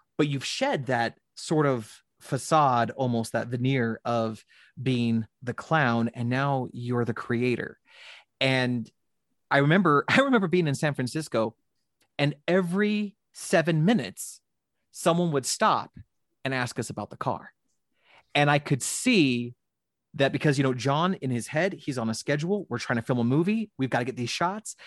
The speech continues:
And people are showing up and just asking us questions and stuff. And that stalls production. And I remember watching your countenance change every time someone come up, came up to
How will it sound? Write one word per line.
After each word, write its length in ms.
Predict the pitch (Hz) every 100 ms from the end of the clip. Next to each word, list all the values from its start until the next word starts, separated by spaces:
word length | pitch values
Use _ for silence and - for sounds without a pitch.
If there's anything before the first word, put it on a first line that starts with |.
| - -
And 100 | 185
people 280 | 226 226 202
are 60 |
showing 340 | 170 202 175 196
up 160 | 185
and 80 | 147
just 160 | 131 -
asking 360 | 131 131 - 123
us 100 | 117
questions 400 | - 196 147 131
and 80 | 117
stuff. 340 | - 110 139 _ - - _ _ _
And 320 | 151 147 143 - - 139
that 260 | 127 107 _
stalls 600 | - - - - 101 98
production. 540 | - 127 156 - - - _ _ _ _ _
And 80 | 139
I 80 | 143
remember 320 | 143 185 180
watching 640 | 123 131 151 - 147 123 117
your 140 | 117
countenance 560 | 110 - 139 139 113 107
change 600 | - 120 104 62 - - _ _ _ _ _
every 220 | 143 156
time 180 | 156 156
someone 220 | 131 143
come 160 | - 139
up, 180 | 131 -
came 160 | 143
up 100 | 135
to 80 | -